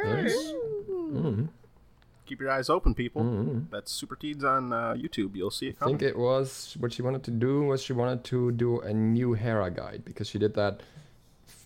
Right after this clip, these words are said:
Speaker 1: one shortly after release, and Hera's been changed so much since then that she's like, "I feel this needs an update."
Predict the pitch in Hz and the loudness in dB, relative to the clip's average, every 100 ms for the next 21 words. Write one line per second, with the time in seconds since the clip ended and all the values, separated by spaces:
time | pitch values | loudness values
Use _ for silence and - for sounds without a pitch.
0 | - - 117 113 113 139 127 131 117 131 | -20 0 4 4 4 2 4 2 2 2
1 | 123 113 139 180 - 107 - 120 120 120 | 4 4 2 0 -2 -4 0 2 2 2
2 | 113 113 113 113 110 107 123 - 131 127 | 0 2 0 2 2 2 2 -2 -4 0
3 | 123 123 - - - - 135 - - - | 0 0 -4 -8 -6 -6 -6 -10 -18 -14
4 | 110 - - 123 123 117 117 117 123 117 | -12 -4 0 2 2 2 0 0 -4 -2
5 | 113 110 - | -4 -4 -8